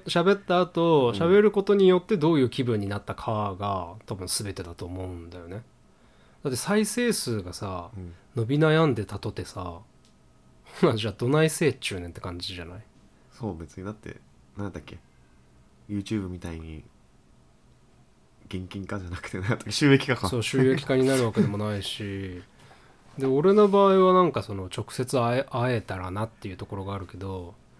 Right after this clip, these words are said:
Speaker 1: まあ、それも、なんかちょっと最近自分のスケジュールの関係もあってさ、いっぱい会えてないからさ。
Speaker 2: でもなんかどういう話が好きなんかなっていうのは、前はちょっと気になったから、その、なんて言ったらいい？
Speaker 1: あー、でもやっぱその辺はさ、もうシンプルにさ、
Speaker 2: うん。
Speaker 1: エ-、エロじゃない？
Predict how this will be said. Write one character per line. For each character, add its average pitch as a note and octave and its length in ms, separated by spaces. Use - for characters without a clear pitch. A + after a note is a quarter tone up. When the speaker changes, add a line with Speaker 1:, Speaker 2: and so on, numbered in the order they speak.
Speaker 1:
ま C3 60
あ、 A#2+ 40
そ C#3 140
れ C#3+ 80
も、 C#3+ 400
な C#3 100
ん A#2 60
か F#2+ 300
ち - 80
ょ A2+ 40
っ - 20
と - 100
最 A2 180
近 A2+ 120
自 A2 120
分 A#2+ 180
の A#2 100
ス - 100
ケ B2 80
ジ A2+ 80
ュ A#2+ 40
ー - 20
ル A#2+ 60
の A#2 100
関 A#2 200
係 A#2+ 100
も A2+ 120
あ - 20
っ - 20
て A2 120
さ、 G2 180
い F#2+ 40
っ F#2+ 40
ぱ A2+ 140
い A2 40
会 G#2+ 180
え - 20
て F#2+ 120
な F#2 100
い F#2 80
か A#2+ 100
ら A#2+ 80
さ。 - 80
Speaker 2:
で F#3 60
も F3+ 60
な F#3+ 60
ん - 20
か B2 80
ど C#3+ 200
う C#4+ 60
い D4+ 40
う D#4 80
話 C#4+ 360
が B2 100
好 - 80
き D#3 100
な C#3 100
ん A2 60
か A#2 120
な B2 160
っ B2 80
て - 100
い A2 40
う - 20
の G2 120
は、 F2 120
前 C3+ 460
は G3+ 120
ち G#3 100
ょ - 20
っ G3+ 40
と - 120
気 B2 160
に B2 100
な A2 100
っ - 40
た F#2+ 120
か F#2 100
ら、 E2 200
そ - 140
の、 F#2 80
な E2+ 60
ん E2+ 40
て - 40
言 F#2+ 160
っ - 20
た - 100
ら D2 60
い C#2+ 40
い？ - 80
Speaker 1:
あ G2+ 300
ー、 G2 40
で G2+ 100
も G2 100
や G2 80
っ F#2+ 40
ぱ G#2 120
そ - 220
の F3 140
辺 B3+ 200
は C#4 200
さ、 C4+ 360
も D#3+ 180
う A#2+ 40
シ - 240
ン D#3 120
プ D#3+ 140
ル D#3 80
に D#3 160
さ、 A#2+ 380
Speaker 2:
う - 20
ん。 - 60
Speaker 1:
エ-、 B2+ 260
エ B2 100
ロ G#2+ 160
じ F#2 80
ゃ F2+ 60
な F#2 180
い？ - 180